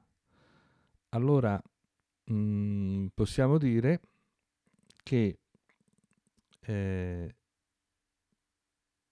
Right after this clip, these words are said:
ehm, beta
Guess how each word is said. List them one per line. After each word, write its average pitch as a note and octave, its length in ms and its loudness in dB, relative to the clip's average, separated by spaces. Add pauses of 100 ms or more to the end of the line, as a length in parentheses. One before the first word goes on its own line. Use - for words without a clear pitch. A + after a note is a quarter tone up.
(1600)
ehm, G2+ 480 0 (160)
beta B2 580 2